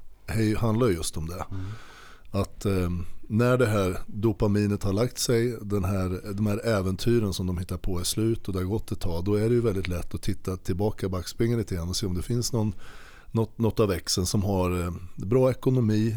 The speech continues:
Speaker 1: stadigt och där man vill lugna ner sig och ladda om batterierna.
Speaker 2: Mm.
Speaker 1: Eh, för de här cyklerna,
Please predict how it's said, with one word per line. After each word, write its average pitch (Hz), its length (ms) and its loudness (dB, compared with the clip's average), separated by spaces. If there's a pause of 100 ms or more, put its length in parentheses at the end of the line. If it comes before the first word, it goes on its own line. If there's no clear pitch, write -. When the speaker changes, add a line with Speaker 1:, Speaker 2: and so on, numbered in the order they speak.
Speaker 1:
stadigt 98 680 0
och 101 140 -6
där 104 120 0
man 98 140 0
vill 101 120 2
lugna 101 240 2
ner 90 180 -2
sig - 160 -2
och 95 60 0
ladda 92 220 2
om 127 180 2
batterierna. 85 640 -2 (640)
Speaker 2:
Mm. 95 240 0
Speaker 1:
Eh, 90 60 -2
för 101 140 -4
de 110 100 4
här 110 80 2
cyklerna, 110 640 2